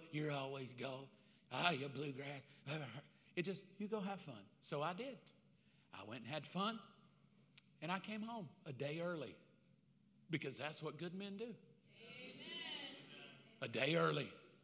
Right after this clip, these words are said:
Speaker 1: Surely I've been gone four days.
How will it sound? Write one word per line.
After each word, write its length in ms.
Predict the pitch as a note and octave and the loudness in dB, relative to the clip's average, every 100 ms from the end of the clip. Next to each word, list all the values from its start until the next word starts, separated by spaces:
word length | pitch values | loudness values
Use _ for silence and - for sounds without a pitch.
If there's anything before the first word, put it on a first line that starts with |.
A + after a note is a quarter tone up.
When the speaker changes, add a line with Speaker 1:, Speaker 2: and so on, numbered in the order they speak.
| - - - - - - - - - - - - - - - | -20 -20 -20 -20 -20 -20 -20 -20 -20 -20 -20 -20 -20 -20 -6
Speaker 1:
Surely 580 | - - E4+ D#4+ A#3+ B2 - F3 | 4 6 8 6 6 2 0 2
I've 180 | F3+ | 4
been 120 | F#3 F#3 | 4 6
gone 240 | G#3+ A3 | 6 4
four 220 | A#3 A#3+ | 2 2
days. 380 | A#3+ C#4 B3 | 2 -4 -4